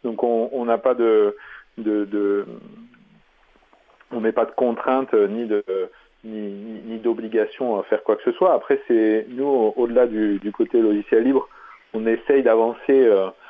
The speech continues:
sur aussi la question des données. Et, euh, finalement, c'est, <laughs> c'est même presque ce qui, ce qui nous intéresse le plus, au, au-delà du logiciel. Donc, euh,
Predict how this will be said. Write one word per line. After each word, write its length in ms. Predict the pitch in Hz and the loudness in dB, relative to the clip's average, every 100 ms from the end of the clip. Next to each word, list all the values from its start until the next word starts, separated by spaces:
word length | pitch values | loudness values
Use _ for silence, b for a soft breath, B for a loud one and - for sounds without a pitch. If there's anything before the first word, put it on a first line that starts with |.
| B _ | B _
sur 260 | - - 101 | -6 0 2
aussi 240 | 104 - | 2 2
la 120 | 113 | 0
question 420 | - 104 - 117 | 0 -4 -4 -4
des 140 | 98 98 | 0 0
données. 360 | 98 113 156 - B B _ | 2 2 2 -4 B B _
Et, 180 | 101 95 | 0 2
euh, 200 | 95 90 - | 2 0 -6
finalement, 500 | 101 95 113 104 90 - - | -4 -2 0 -2 -4 -10 -10
c'est, 160 | - - | -8 -8
<laughs> 40 | |
c'est 220 | - - | -12 -6
même 140 | - 107 | -6 -6
presque 260 | - 107 - | -2 -4 -4
ce 140 | - - | -20 -8
qui, 180 | 101 | -8
ce 140 | 101 - | -8 -8
qui 60 | |
nous 180 | 104 101 | -4 -2
intéresse 420 | 101 110 98 95 | 0 2 2 2
le 120 | 110 104 | 0 -2
plus, 260 | - 156 - | -2 -6 -2
au, 180 | 104 - | 0 0
au-delà 280 | 117 107 107 | -2 0 0
du 120 | 104 | 2
logiciel. 500 | 104 101 101 - 147 | 0 0 -2 0 0
Donc, 320 | 113 104 - | 0 -4 0
euh, 180 | 110 101 | 4 4